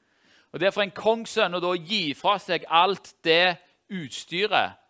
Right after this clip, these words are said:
som var en kongssønn verdig, viser da at, eh, Jonathan ikke bare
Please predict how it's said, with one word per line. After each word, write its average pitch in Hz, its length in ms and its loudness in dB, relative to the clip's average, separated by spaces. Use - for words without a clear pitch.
som 156 220 -8
var 160 140 6
en 165 100 -14
kongssønn 170 600 -4
verdig, 139 500 0
viser 170 560 -4
da 165 120 4
at, 147 180 -6
eh, 151 220 2
Jonathan 160 540 0
ikke 160 280 -8
bare 151 380 4